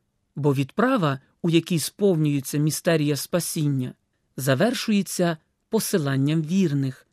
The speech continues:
місіонем, місією, щоб вони сповняли Божу волю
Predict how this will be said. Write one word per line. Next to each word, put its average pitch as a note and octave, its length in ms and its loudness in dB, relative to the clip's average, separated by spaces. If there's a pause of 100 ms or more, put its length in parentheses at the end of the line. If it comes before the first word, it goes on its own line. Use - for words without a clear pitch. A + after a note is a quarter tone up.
(320)
місіонем, E3 1000 2 (200)
місією, E3 920 4 (520)
щоб - 280 -4
вони E3+ 440 2 (300)
сповняли D#3 680 0
Божу C3+ 380 0
волю D3+ 480 0